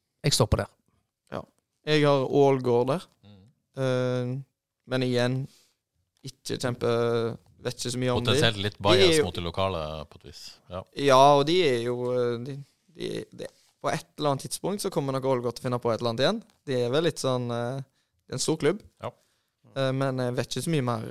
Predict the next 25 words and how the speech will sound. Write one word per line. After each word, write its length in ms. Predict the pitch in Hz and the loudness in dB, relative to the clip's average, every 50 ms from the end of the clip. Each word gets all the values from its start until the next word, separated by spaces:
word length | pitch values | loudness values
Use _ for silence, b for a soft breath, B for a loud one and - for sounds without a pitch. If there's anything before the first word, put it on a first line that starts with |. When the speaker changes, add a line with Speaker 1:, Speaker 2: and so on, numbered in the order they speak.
| 52 - | -8 -8
Speaker 2:
eh, 160 | - 147 - _ _ _ _ _ _ - | -10 -10 -14 _ _ _ _ _ _ -10
om 140 | 131 127 123 | -8 -6 -4
det 80 | 127 | -4
enn 140 | 123 123 120 | -4 -4 -4
det. 80 | 127 160 - _ - | -6 -8 -10 _ -12
Speaker 3:
Nei. 100 | 143 160 - _ _ _ _ B B B B B B B | -12 -12 -12 _ _ _ _ B B B B B B B
Sjetteplass. 520 | B - 143 147 143 156 170 180 170 156 - - - - - - B B B B B | B -2 -2 0 2 4 6 6 6 6 2 -2 -4 -4 -6 -6 B B B B B
Speaker 2:
Da 60 | 127 123 | 2 2
har 120 | 120 120 117 | 2 2 2
jeg, 60 | 117 123 117 | 2 2 0
eh, 40 | 117 - | 0 0
Torvastad. 400 | - 131 117 113 - 131 139 - - - | 0 -2 -2 0 -2 -2 -2 -4 -6 -10
Ett 120 | - 131 - | -10 -6 -4
hakk 120 | 117 117 | -2 2
Speaker 3:
Der 140 | 110 113 110 | 4 4 6
har 20 | 110 | 6
Speaker 2:
opp 60 | 117 | 4
Speaker 3:
du 100 | 113 117 | 6 6
Speaker 2:
fra 220 | 120 117 117 117 | 6 6 6 6
Speaker 3:
Torvastad. 320 | 113 131 123 117 117 - - | 6 6 4 4 2 0 -2
Speaker 2:
K. 100 | 120 127 | -4 -4
Speaker 3:
Et, 140 | 131 - - _ _ - | -4 -4 -12 _ _ -14
et 120 | - - - 117 | -10 -4 -2 0
hakk 140 | 110 120 131 | 0 2 0
opp. 200 | 143 - - | -2 -2 -6